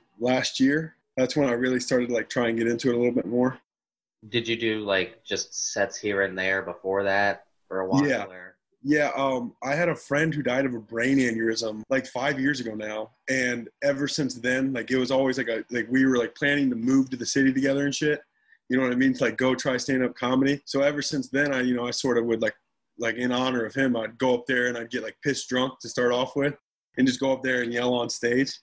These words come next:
Speaker 1: It's gotten a little bit better than that now, but still sort of the same thing, you know?
Speaker 2: So when was the first time you did it? Do you remember the day?
Speaker 1: Oh,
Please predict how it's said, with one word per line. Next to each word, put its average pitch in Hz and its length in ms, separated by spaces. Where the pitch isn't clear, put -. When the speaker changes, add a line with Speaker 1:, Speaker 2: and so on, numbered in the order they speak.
Speaker 1:
It's 147 160
gotten 160 180
a - 20
little 131 160
bit 127 140
better 127 240
than 120 120
that 127 220
now, 117 180
but 117 100
still 131 220
sort 120 180
of 110 60
the 107 40
same 110 260
thing, 117 240
you 117 60
know? 117 200
Speaker 2:
So 123 180
when 127 160
was 127 160
the 110 100
first 120 400
time 107 220
you 101 80
did 101 180
it? 92 140
Do 98 60
you 98 100
remember 98 280
the 101 100
day? 107 280
Speaker 1:
Oh, 110 640